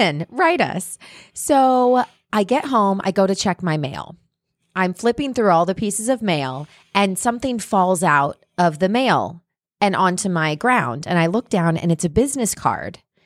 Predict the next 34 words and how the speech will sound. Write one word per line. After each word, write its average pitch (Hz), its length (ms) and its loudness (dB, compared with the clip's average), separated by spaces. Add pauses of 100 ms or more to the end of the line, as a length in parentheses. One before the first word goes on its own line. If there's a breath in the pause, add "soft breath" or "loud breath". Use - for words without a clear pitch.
And 254 100 0
I - 20 4
was 269 80 0
like, 262 180 0
"Oh, 160 540 0
that 226 160 -6
was 277 100 -6
just 143 160 -6
stuffed - 320 -8
in 466 140 -2
there." 131 300 -4 (360 loud breath)
So - 160 -2
I 185 100 4
pick - 280 -2
it 294 100 0
up. 127 320 -2 (440)
It 208 140 2
is 214 340 2
a 175 460 2 (220)
Pinellas 214 480 0
County 180 680 -2
Sheriff 170 760 0
Deputy 165 540 0
business 147 460 -6
card 127 420 -6 (760)
of 170 180 0
a 165 60 2
guy. 131 500 -2 (140)
And 180 140 0
on 160 140 2
the 151 100 0
back, 160 400 2
it - 140 -12
says, 143 360 0